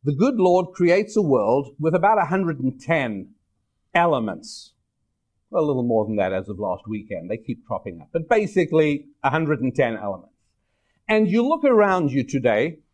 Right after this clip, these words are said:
and I would bet that there is probably not a single element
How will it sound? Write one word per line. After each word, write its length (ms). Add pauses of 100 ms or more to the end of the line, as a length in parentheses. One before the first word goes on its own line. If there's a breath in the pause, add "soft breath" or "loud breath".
(140)
and 160
I 400
would 480
bet 380 (640)
that 440
there 300
is 120
probably 580
not 400
a 140
single 680
element 540